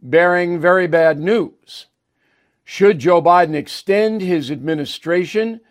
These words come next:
past next January, Americans will suffer. It's just a matter of how much. That analysis is certain,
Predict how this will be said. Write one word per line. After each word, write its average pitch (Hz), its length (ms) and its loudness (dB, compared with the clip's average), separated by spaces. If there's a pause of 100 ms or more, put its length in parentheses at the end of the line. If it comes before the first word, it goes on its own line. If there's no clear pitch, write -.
(300)
past 156 500 -2
next 151 280 -8
January, 214 920 -4 (600)
Americans 180 720 0
will 170 400 0
suffer. - 480 0 (760)
It's 113 180 -16
just 151 320 -2
a 156 60 -4
matter 160 360 2
of 143 180 2
how 151 340 -4
much. - 640 -8 (840)
That 139 260 0
analysis 190 680 0
is 139 140 -12
certain, - 480 -6